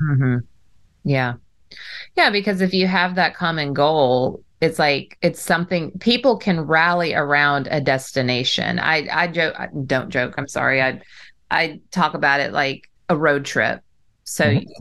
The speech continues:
Speaker 1: you get all your friends and you, you get in the car, and are you, are you driving by car because it's the most efficient way? Or are you driving for the experience? And so we always wanna know where we're going
Speaker 2: Mm.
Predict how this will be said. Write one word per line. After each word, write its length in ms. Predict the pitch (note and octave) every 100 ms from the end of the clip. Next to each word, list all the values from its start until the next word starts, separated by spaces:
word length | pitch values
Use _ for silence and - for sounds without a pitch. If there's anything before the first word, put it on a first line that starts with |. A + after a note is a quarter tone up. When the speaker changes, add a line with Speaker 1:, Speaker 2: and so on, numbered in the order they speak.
| -
Speaker 1:
you 100 | -
get 160 | F#3 G#3
all 160 | G3+ G3+
your 100 | F#3+
friends 1000 | F#3 F3 E3+ E3 D#3+ E3 E3 E3+ - -
and 180 | D3 D3
you, 220 | C#3 - -
you 180 | D3
get 220 | D3 F#3 D3+
in 60 |
the 80 | F3+
car, 760 | - E3+ D#3 D3 D3 D3 C#3 -
and 160 | G#3 G#3
are 120 | G#3
you, 380 | G#3 G3+ F#3+ F3
are 120 | - G3+
you 200 | F#3+ F3
driving 480 | G3+ A#3 D4 D#4+
by 140 | D4+ D4
car 400 | C#4+ C4+ C4+ C4+
because 400 | A#3 A3+ G#3+ G3
it's 140 | G3
the 100 | G3
most 340 | F#3+ F#3 F3+ D#3+
efficient 460 | - C4+ - A3+
way? 200 | B3 B3+
Or 60 | A#3+
are 40 |
you 180 | G3+ G#3
driving 480 | F3+ F3+ F#3 F#3 F3
for 180 | E3+ D#3+
the 140 | D3
experience? 880 | C3+ - D3 A#2+ - F2+ F2+ - - -
And 160 | F3+
so 420 | F3 F#3+ F3 E3+ - - _ -
we 120 | B3+
always 240 | D4+ F#4 E4+
wanna 220 | D#4+ C#4+
know 260 | B3+ B3
where 180 | A3 G#3
we're 180 | F3+ E3
going 640 | D#3+ D#3+ C3+ B2 C#3 F3+ -
Speaker 2:
Mm. 120 | -